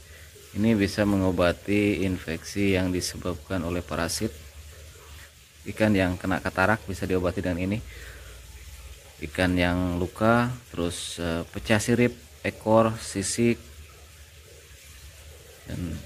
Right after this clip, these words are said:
ini cukup bagus untuk penanganan pertama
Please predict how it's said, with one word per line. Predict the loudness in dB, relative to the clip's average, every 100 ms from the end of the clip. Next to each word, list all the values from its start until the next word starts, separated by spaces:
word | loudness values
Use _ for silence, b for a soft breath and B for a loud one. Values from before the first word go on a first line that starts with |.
| -4
ini | -2 -2
cukup | -2 -2 -2 0
bagus | 2 2 0 -6 -12 -18 -20 -20 -16 -8
untuk | -6 -6 -2
penanganan | 2 4 4 2
pertama | 0 -2 0 0